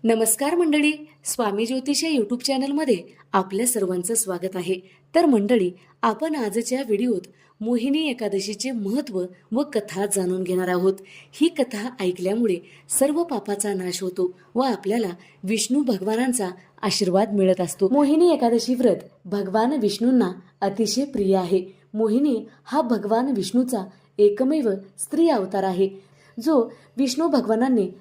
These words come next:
समुद्र मंथनाच्या नंतर उदयास आलेल्या अमृत पात्राचे रक्षण करण्यासाठी घेतला होता. सन दोन हजार चोवीस मध्ये ही पवित्र एकादशी एकोणीस मे रोजी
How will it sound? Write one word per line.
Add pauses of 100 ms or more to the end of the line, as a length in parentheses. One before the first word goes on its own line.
(100)
समुद्र
मंथनाच्या
नंतर (340)
उदयास
आलेल्या (380)
अमृत (120)
पात्राचे
रक्षण
करण्यासाठी (220)
घेतला
होता. (380)
सन
दोन
हजार
चोवीस
मध्ये (420)
ही
पवित्र
एकादशी (300)
एकोणीस
मे
रोजी